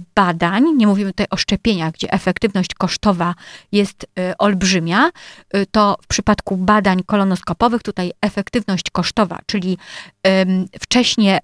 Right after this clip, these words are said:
y, robimy badanie, wykrywamy wszystkie zmiany, polipy, y, które mogą być zmianami przedrakowymi,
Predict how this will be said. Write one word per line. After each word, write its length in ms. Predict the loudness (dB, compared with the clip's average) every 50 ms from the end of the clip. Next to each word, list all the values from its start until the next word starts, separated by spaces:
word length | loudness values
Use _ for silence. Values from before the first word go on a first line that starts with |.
| 0 2
y, 160 | 4 4 6
robimy 380 | 6 4 4 4 2 2 0 -2
badanie, 600 | -4 -6 -4 -4 -4 -4 0 2 2 4 4 4
wykrywamy 560 | 2 0 0 -2 -2 2 2 2 2 2 0
wszystkie 440 | -2 -2 -4 -2 0 0 2 2 2
zmiany, 420 | 2 4 4 4 4 2 0 -2
polipy, 680 | 0 2 4 4 4 4 2 2 2 4 4 4 4 2 -2 -10 -20 -16 -14 -14 -8 -2 2
y, 240 | 4 6 6 4 4 2
które 240 | 0 2 2 4 4
mogą 320 | 4 4 4 4 2 2
być 120 | 0 -2
zmianami 380 | -2 -2 0 0 0 -2 -4 -2
przedrakowymi, 800 | -2 0 0 2 2 0 0 0 -2 -2 0 0 2 2 2 2